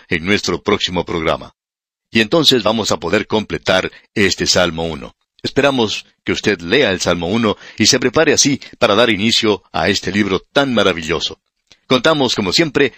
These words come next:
con su fiel sintonía. Hasta encontrarnos de nuevo en nuestro próximo programa, amigo oyente,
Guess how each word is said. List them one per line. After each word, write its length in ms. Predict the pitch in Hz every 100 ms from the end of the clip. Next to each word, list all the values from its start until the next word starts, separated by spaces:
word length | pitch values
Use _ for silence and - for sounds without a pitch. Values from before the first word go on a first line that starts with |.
| _
con 180 | 113 95
su 140 | 87
fiel 240 | - 104
sintonía. 600 | - 90 95 85 69 64 _ _ _ _ -
Hasta 320 | 113 107 -
encontrarnos 580 | 98 87 85 - 147 131
de 80 | 113
nuevo 420 | 110 117 107 101 -
en 140 | - 82
nuestro 320 | 95 90 85
próximo 360 | 110 110 98 92
programa, 400 | - 80 131 110
amigo 180 | 95
oyente, 420 | 87 139 139 147